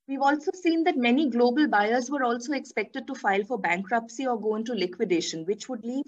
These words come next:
textile manufacturers, including those in India, with a high dependence on American, European markets with crippling levels of bad debt. Coming to the domestic market in India,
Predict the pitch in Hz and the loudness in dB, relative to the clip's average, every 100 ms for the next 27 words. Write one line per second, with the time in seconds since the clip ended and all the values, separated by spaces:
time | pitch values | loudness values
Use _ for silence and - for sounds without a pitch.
0 | - 220 - - 233 226 - 190 185 240 | -6 -6 -6 0 0 0 -4 -4 -2 -2
1 | 247 226 - 180 160 175 196 208 226 - | -2 -4 -2 -2 0 0 -2 -6 -6 -6
2 | 226 240 311 226 226 226 185 208 233 175 | -4 0 0 2 2 0 -4 0 0 0
3 | 151 196 - - - - 240 240 226 247 | -2 -6 -10 -18 -10 -4 0 2 4 2
4 | 262 262 240 233 254 233 254 226 196 190 | 0 0 2 4 2 0 -2 0 0 0
5 | 208 233 233 196 180 202 233 220 185 165 | 0 0 0 2 2 0 0 0 -2 -4
6 | 175 254 - 269 269 _ - 339 - 302 | -4 -8 -8 -10 -10 _ -6 -6 -6 -2
7 | 320 311 233 202 220 214 233 208 151 151 | 0 0 0 0 0 0 -2 -4 -2 -2
8 | 151 - - - _ _ _ _ _ _ | -2 -10 -10 -14 _ _ _ _ _ _
9 | _ _ _ _ _ _ _ _ _ - | _ _ _ _ _ _ _ _ _ -20
10 | - - 196 226 247 226 202 202 220 226 | -20 -4 -2 0 0 0 0 0 -2 -4
11 | 254 196 190 196 240 247 240 233 254 269 | -4 2 0 2 -2 0 2 2 2 0